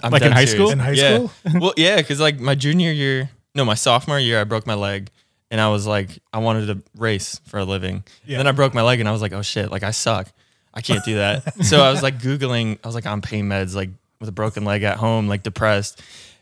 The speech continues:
Speaker 1: And I was, like, Googling. I was like, "What's the highest paid profession?" And then I was like, "I'm gonna be a doctor."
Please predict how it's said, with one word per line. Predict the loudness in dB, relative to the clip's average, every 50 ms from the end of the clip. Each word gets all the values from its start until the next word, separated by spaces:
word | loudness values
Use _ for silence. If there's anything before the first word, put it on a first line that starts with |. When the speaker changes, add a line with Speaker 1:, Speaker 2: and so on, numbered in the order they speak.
| _ _
Speaker 1:
And | -4
I | -2
was, | -2 0 0
like, | -2 0
Googling. | 0 0 0 2 2 2 2 2
I | 0
was | 0 -2
like, | -4 -4 -4
"What's | -4 -4 -2
the | -2
highest | -2 -2 -2 -2 -4 -2
paid | -4 -4 -4
profession?" | -4 -2 0 2 2 2 2 0 0
And | 0 0
then | 0
I | 0
was | 0
like, | -2 -2 -2
"I'm | -2
gonna | -2 2
be | 2 2
a | 2
doctor." | 2 2 0 2 2 0 -2 -2 -2 -2 -2 -2